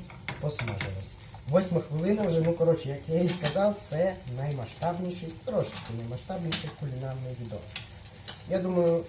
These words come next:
ще раз скажу, він заслуговує вашої зимової королівської кулінарної вподобайки. І щоб довго не гаяти часу, щоб просто тупо не стояти, я с-,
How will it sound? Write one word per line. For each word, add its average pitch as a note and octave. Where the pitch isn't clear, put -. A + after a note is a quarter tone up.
ще C#3+
раз B2+
скажу, F#3+
він F#3
заслуговує E3
вашої A#2
зимової F3+
королівської B2
кулінарної D3
вподобайки. A2+
І F3
щоб F#3+
довго E3
не C#3
гаяти C#3+
часу, F#3+
щоб -
просто D3+
тупо C#3+
не B2
стояти, E3+
я D3+
с-, C#3